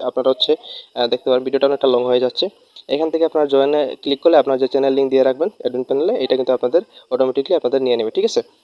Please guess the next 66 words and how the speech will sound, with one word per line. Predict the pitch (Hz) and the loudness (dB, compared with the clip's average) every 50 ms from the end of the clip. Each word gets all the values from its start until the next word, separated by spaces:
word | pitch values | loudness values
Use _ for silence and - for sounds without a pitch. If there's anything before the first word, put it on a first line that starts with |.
| _ - | _ -6
এখান | 131 131 131 | -4 -2 0
থেকে | 143 139 | 0 0
already | 135 139 143 139 | 2 2 2 2
যদি | 143 139 147 | 2 0 0
ক্লেইম | - - 143 139 139 | 0 0 0 2 2
করে | 135 143 139 139 | 0 0 -2 0
ফেলেন | - 143 170 170 | 0 -2 -2 0
তাহলে | 151 135 131 127 | 0 0 0 0
কিন্তু | 135 127 131 | 0 0 0
আর | 123 | 0
বাটন | 127 120 - 131 | 0 -2 -2 -4
কাজ | 123 131 120 - | -6 -8 -6 -4
করবে | - 123 113 113 | -4 -4 -2 -4
না, | 110 104 - _ - | -6 -6 -10 _ -6
ঠিক | 147 170 | -4 -4
আছে? | 180 - 117 101 - - - - _ - | -2 -2 -4 -6 -6 -10 -20 -20 _ -10
যদি | 214 123 123 | -4 -2 0
already | 123 127 135 143 | 0 2 2 2
আপনারা | 135 - 135 135 131 | 0 0 0 0 0
একবার | 127 123 127 131 131 | 2 2 0 0 2
নিয়ে | 135 143 143 | 2 2 2
নেন | 135 135 143 | 2 0 -2
বোনাসটা, | 147 139 131 131 - - - 160 | -2 -2 -2 -2 -2 -2 -2 0
তাহলে | 135 131 127 127 | 2 2 2 2
বাটনটা | 123 127 117 131 127 139 | 2 0 0 0 0 0
এইভাবে | 139 131 123 123 | 2 2 2 2
হয়ে | 123 113 110 | 2 2 2
যাবে। | - 123 151 151 | 0 0 0 0
আর | 135 | 0
যদি | 127 123 120 123 | -2 -2 -4 -2
নতুন | 123 120 - 127 127 | -2 -2 -2 -2 -2
অবস্থায় | 123 123 - 131 - | -2 -2 -4 -8 -8
ক্লিক | - 127 131 | -6 -8 -4
করে | - 147 147 165 | -2 0 0 0
সরাসরি | - 127 123 127 135 127 | 0 0 -2 0 -2 -2
চ্যানেলে | - 135 131 127 131 131 | -2 -2 -2 0 0 0
নিয়ে | 131 135 135 | 0 0 0
যাবে, | 143 147 170 185 | 0 0 0 0
সে | 151 139 | -2 0
বোনাসটা | 120 123 123 127 123 - - 135 | 0 0 0 0 -2 -4 -4 -2
পাবে, | 139 139 160 247 - - - - - _ | -2 -2 -2 -2 -4 -8 -14 -20 -8 _
then | - 131 131 | 0 0 2
এই | 127 | 2
বাটনগুলো | 120 123 120 123 123 123 123 120 | 2 2 2 2 0 -2 -2 -2
হাইড | 120 110 110 123 | -2 -2 -2 -2
হয়ে | 117 110 | -2 -2
যাবে, | 117 110 110 110 | -2 -2 -4 -4
আর | 110 | -6
কি, | - 110 104 101 - - | -8 -10 -12 -12 -12 -12
সে | - - 117 113 | -8 -6 -6 -4
কাজ | - 113 113 - | -4 -4 -4 -4
করতে | - - - | -6 -4 -2
পারবে | 113 110 107 110 | -2 -2 -2 -2
না। | 113 | -2
আবার | 113 120 | -2 -2
চব্বিশ | 117 - 123 123 120 | -2 -2 -4 -4 -4
ঘন্টা | 123 123 127 127 | -4 -2 -2 -2
পর | 135 147 | 0 0
এগুলো | 147 123 120 113 | 0 0 0 -2
এনেবল | 110 113 110 113 110 | -2 -2 -2 -4 -4
হয়ে | 104 107 | -6 -6
যাবে। | - 110 113 | -6 -8 -8
আশা | 107 - 131 | -6 -6 -6
করছি | 131 127 127 | -4 -4 -4
বুঝতে | 127 131 - 143 | -4 -2 0 0
পারছেন। | 147 147 - 180 | 0 0 0 -4